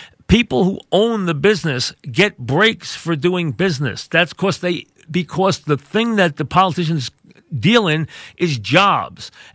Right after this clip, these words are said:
and they want jobs. Now, these are a little different jobs,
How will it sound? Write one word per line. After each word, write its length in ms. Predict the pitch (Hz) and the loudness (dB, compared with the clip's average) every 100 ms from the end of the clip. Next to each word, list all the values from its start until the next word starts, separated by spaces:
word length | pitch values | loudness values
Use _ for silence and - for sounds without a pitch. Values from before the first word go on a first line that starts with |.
| - | 0
and 200 | 160 151 | 2 2
they 140 | 202 | 0
want 380 | 175 180 175 127 | 0 0 0 -2
jobs. 600 | 98 151 196 139 82 101 | 0 2 4 0 -4 -2
Now, 120 | 139 | -2
these 240 | 160 233 | 0 0
are 20 | 214 | 0
a 60 | |
little 220 | 208 196 | 0 -2
different 360 | 151 208 - 185 | 0 -2 -2 -4
jobs, 580 | - 123 82 58 - | 0 0 0 -8 -16